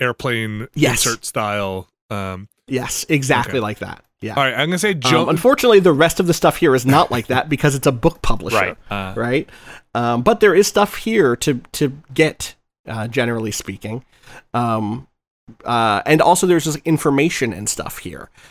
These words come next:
Speaker 2: Um, anyone who wants to can make a roll to s-, to, to investigate this place and try to find some information. Um, uh, for me, that's stuff like study or lore or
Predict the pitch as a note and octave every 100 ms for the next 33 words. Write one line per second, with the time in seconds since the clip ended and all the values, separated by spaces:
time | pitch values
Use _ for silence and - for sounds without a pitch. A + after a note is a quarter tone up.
0 | - - A#2 A#2 G#2 D3 F#3+ F#3+ F#3 D#3
1 | D#3 C3 C#3 D#3 - A2+ G#2+ A#2+ A2+ A#2
2 | - G#2+ A2+ A2 A#2+ A2 A2 A2 - -
3 | - - - A2+ G2+ - G#2+ - - A#2
4 | A#2+ B2+ - B2+ A2 A2 - A2+ G#2 G#2+
5 | G#2+ G#2+ - A2 A2+ - F#2+ - G#2+ A2+
6 | - - - - - - - _ - -
7 | F#2 D#2 - _ G#2+ F#2 - - C#3 C#3+
8 | D#3 D3 C3 - - B2+ - - - -
9 | - - F3+ F3+ F3+ F3+ E3 - - -
10 | B2 G#2 A2 D#3 F3 F3 E3+ E3 D#3+ _
11 | - _ A#2+ A2+ G#2+ G#2+ G#2+ C3